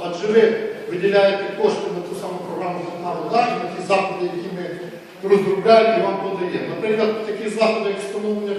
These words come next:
частотних електроприводів чи плану пуска,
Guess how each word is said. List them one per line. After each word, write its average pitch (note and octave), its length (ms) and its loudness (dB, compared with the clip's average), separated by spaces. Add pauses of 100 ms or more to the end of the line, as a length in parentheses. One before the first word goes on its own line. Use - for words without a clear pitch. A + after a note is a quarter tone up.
частотних A3 440 -6 (840)
електроприводів G#3 880 -2
чи G3+ 60 -4
плану G#3 360 -2
пуска, C#3+ 420 -4